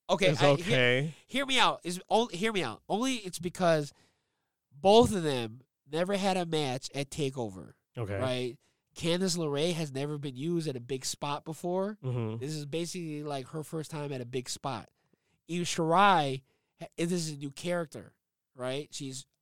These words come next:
Speaker 1: before this, she was always known as Kairi Sane's friend.
Speaker 2: Yeah.
Speaker 1: Just like, you know, wh-, what the, uh, what do they call her? The Genies of the Sky.
Speaker 2: Yeah.
Speaker 1: Just they saw her as a face, you know, uh, a face wrestler. But thi-,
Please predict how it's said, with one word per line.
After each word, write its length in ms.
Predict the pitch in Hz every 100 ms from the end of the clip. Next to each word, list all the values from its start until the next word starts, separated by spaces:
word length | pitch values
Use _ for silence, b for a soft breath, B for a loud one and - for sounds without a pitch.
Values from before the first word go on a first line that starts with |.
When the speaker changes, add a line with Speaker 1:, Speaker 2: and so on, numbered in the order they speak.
| _
Speaker 1:
before 300 | 135 156 202
this, 160 | 196 202
she 80 | 190
was 160 | 175
always 300 | 156 156 147
known 200 | 147 151
as 220 | 139 131 - _ _ _ -
Kairi 320 | 156 135 131
Sane's 340 | 131 156 147 143
friend. 560 | - 208 202 202 202 - -
Speaker 2:
Yeah. 280 | 117 110 95
Speaker 1:
Just 240 | 160 156
like, 240 | 160 143 139
you 100 | 147
know, 380 | 135 123 117 131
wh-, 200 | 143 -
what 220 | 160 139
the, 100 | 143 135
uh, 380 | 131 123 117 110 - _ _ _ _ - -
what 120 | 147
do 60 |
they 80 | 165
call 200 | 160 156
her? 100 | 165
The 100 | 156
Genies 360 | 143 165 180 151
of 80 | 135
the 60 |
Sky. 500 | 135 - 160 170 180 185
Speaker 2:
Yeah. 200 | 123 95 b b
Speaker 1:
Just 240 | - 165 147
they 140 | 156
saw 300 | 160 180 170
her 140 | 160 156
as 200 | 131 139
a 60 |
face, 560 | - 170 160 151 - - -
you 140 | 135
know, 380 | 127 123 113 - _ _ -
uh, 280 | 123 120 117 -
a 80 |
face 340 | - 165 147 -
wrestler. 460 | 190 202 143 90 - _ _ _ _ _ _
But 220 | 180 135
thi-, 180 | 190 220